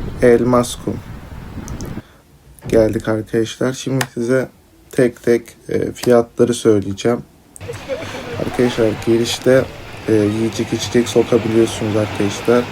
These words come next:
Beş yüz T L giriş ücreti. Ama arkadaşlar, e, V C'ye gitmek isterseniz arkadaşlar her girişte on beş T L veriyorsunuz.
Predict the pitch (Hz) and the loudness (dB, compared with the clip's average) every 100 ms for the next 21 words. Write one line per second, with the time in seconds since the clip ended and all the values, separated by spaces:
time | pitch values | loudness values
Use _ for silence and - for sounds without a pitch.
0 | - - 127 123 - 113 - 110 110 101 | -4 4 6 6 0 -4 -2 -2 0 -2
1 | 110 107 - 101 107 98 - 139 - - | 0 0 -2 -2 -2 -4 0 0 0 -12
2 | - - - - - - - - 123 123 | -20 -20 -20 -20 -20 -20 -8 0 4 4
3 | 120 131 123 - 131 131 139 - - - | 2 -2 -4 -4 0 0 -2 -18 -20 -20
4 | - - - - 110 107 110 110 107 107 | -20 -20 -18 -6 -4 -2 -2 -2 -2 -4
5 | 107 104 - - - - - - - - | -4 -6 -14 -20 -20 -20 -20 -20 -10 2
6 | 123 117 113 127 120 - 123 - - 120 | 6 6 4 2 2 0 -2 -2 2 4
7 | 113 - 113 110 104 - 110 - - 120 | 2 -2 0 2 2 0 -2 -2 -2 0
8 | 127 123 120 117 113 127 123 120 120 - | 4 4 4 0 0 2 2 4 2 2
9 | 123 120 117 117 110 104 - 113 131 135 | 2 4 6 6 4 2 0 -2 -2 -4